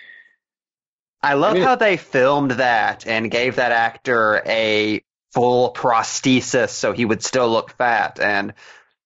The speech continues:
Speaker 1: in the finished movie, <laughs> you just see him from behind.
Speaker 2: A lot of wasted fat suits in these movies.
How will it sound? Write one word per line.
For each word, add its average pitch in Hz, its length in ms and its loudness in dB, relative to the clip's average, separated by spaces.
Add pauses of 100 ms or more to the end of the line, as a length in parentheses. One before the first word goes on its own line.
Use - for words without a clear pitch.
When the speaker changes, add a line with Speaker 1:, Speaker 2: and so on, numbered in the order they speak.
(300)
Speaker 1:
in 123 160 0
the 127 80 0
finished 139 400 -4
movie, 127 220 0
<laughs> - 20 2
you 113 80 2
just - 280 -4
see - 220 -4
him - 220 -12
from - 180 -4
behind. - 800 -6 (160)
Speaker 2:
A - 20 2
lot 226 160 4
of 196 80 4
wasted 156 340 0
fat 131 220 0
suits 101 260 -2
in 101 60 2
these 95 160 0
movies. 90 420 0